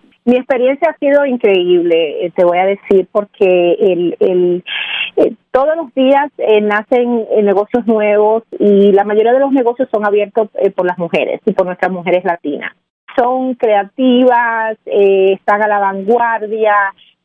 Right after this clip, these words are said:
son tremendas de verdad, porque estas mujeres latinas, eh, la mayoría son inmigrantes y llegan aquí y le ves una tenacidad increíble, eh, eh, para echar adelante,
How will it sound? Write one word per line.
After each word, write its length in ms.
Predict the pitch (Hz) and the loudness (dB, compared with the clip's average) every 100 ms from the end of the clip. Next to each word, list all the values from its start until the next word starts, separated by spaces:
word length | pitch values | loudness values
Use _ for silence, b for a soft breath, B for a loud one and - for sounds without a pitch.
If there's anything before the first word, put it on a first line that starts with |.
| - | -4
son 280 | 294 302 | -4 -4
tremendas 800 | - 262 233 226 233 233 208 202 | -6 -2 0 0 2 0 -2 -4
de 80 | 202 | -2
verdad, 380 | 190 185 190 190 - | -2 0 -2 -2 -4
porque 420 | 196 - 196 180 _ _ _ | -6 -2 -2 -2 _ _ _
estas 320 | - 226 285 277 | -6 -2 -2 -2
mujeres 380 | 269 254 254 | -2 0 -2
latinas, 580 | 247 233 - 233 240 247 - _ - | -2 -4 0 0 2 -2 -8 _ -2
eh, 200 | 190 190 | 0 2
la 100 | 208 | 0
mayoría 380 | 214 208 214 254 | 0 -2 -2 -2
son 160 | 254 269 | -4 0
inmigrantes 720 | 269 220 208 202 214 269 277 | 0 0 0 -4 -4 -4 -2
y 120 | - 202 | -2 0
llegan 380 | 202 208 233 | 0 0 -2
aquí 540 | 226 - - 208 214 277 - | -4 -4 0 2 2 0 0
y 120 | 220 | 0
le 140 | 208 | 2
ves 240 | 202 220 240 - | 0 -2 -2 -2
una 300 | 240 240 247 | 0 0 0
tenacidad 600 | 247 233 - 214 208 220 | -2 -2 -2 0 2 0
increíble, 840 | 226 - 196 196 202 220 220 240 | -4 -2 0 0 0 0 2 2
eh, 680 | 233 233 131 202 190 - 190 | 2 -2 0 0 0 0 -2
eh, 60 | - | 0
para 180 | 185 190 | -4 -4
echar 240 | - 196 | -4 -2
adelante, 840 | 202 190 185 190 202 208 226 226 | 0 -2 -2 -4 -6 -4 0 0